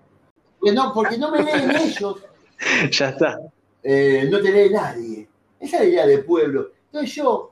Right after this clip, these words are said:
Speaker 1: hoy tengo el orgullo de que vos vas a Sarandí,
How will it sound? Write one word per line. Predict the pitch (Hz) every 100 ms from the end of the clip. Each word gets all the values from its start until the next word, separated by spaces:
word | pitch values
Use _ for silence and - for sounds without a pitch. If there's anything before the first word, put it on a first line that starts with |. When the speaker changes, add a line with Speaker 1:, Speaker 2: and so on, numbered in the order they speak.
| _
Speaker 1:
hoy | 262 247 202 214
tengo | 247 240
el | 214
orgullo | 226 262 208 175
de | 156
que |
vos | 226 254
vas | 233 208
a |
Sarandí, | 202 196 202 208 214 175